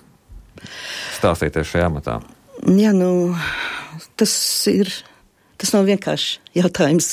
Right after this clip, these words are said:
Speaker 2: gribu teikt. Un arī atbilde, m, pirmkārt, partija uzticas. Tātad partija, partija redz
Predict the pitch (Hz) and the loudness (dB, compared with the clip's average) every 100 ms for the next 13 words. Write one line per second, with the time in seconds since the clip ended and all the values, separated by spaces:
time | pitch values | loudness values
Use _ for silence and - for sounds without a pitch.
0 | - 175 170 - 170 - - - 202 196 | -4 -6 -4 -2 -2 -4 -6 2 4 4
1 | 202 202 185 175 170 165 - - - 202 | 2 0 0 0 0 -6 -8 -16 -16 -10
2 | - - - - _ _ - - - - | -6 -6 -8 -20 _ _ -8 -4 -4 -2
3 | 175 - 220 190 175 170 - 190 170 165 | 0 4 4 4 2 0 -2 0 2 0
4 | - - - - - 160 220 208 202 196 | -4 -10 -20 -18 -10 -2 0 2 2 2
5 | - 165 - 165 - - - 135 - 175 | 0 -6 -6 -4 -4 -6 -10 -8 -4 -2
6 | - - 202 - - 170 160 160 131 - | -2 2 0 0 0 2 2 0 -6 -18
7 | _ - - - - _ _ _ _ - | _ -20 -20 -20 -20 _ _ _ _ -14
8 | - - 190 - - 180 180 175 196 202 | -6 0 0 0 2 4 4 4 2 0
9 | - | -2